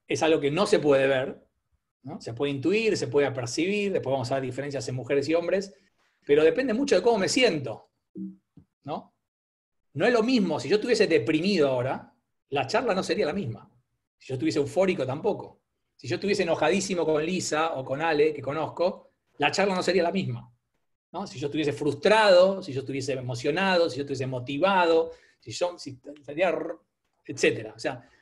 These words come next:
hay una gama increíble de cantidad de emociones,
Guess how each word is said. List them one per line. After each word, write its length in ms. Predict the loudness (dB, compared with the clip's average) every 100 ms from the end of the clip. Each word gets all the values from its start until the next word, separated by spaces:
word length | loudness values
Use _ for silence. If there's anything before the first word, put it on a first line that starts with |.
| _ _
hay 140 | -4 0
una 140 | 2
gama 260 | 4 4 2
increíble 640 | 0 2 2 2 2 4
de 80 | 4
cantidad 360 | 2 -2 0 2
de 60 |
emociones, 920 | 0 -2 0 0 0 -4 -6 -12 -18